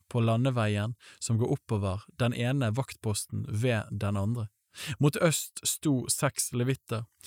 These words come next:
mot nord hver dag fire, mot sør hver dag fire, og ved Lagerhuset to og to. Ved Parbar mot vest sto fire ved veien og to ved selve Parbar. Dette var dørvokternes skift av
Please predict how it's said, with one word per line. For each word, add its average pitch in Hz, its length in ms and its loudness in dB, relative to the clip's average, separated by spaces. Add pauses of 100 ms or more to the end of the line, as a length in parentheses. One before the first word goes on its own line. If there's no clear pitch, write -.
(160)
mot 135 220 4
nord 131 420 2 (100)
hver 123 360 4
dag 110 420 2
fire, 110 540 -2 (340)
mot 123 160 2
sør 123 460 4
hver 127 240 4
dag 110 320 2
fire, 113 500 -2 (320)
og 117 120 0
ved 135 100 8
Lagerhuset 113 920 4
to 120 180 -2
og 110 100 -2
to. 113 160 -4 (480)
Ved 139 480 4
Parbar 123 600 2 (100)
mot 120 240 -2
vest - 400 -2
sto 120 200 -2
fire 123 520 0
ved 104 140 -2
veien 120 420 0 (140)
og - 140 -4
to 135 280 0
ved 104 140 0
selve 110 500 0
Parbar. 104 480 -4 (480)
Dette 139 380 2 (380)
var 123 280 4
dørvokternes 120 1300 0
skift - 500 -6
av 123 280 0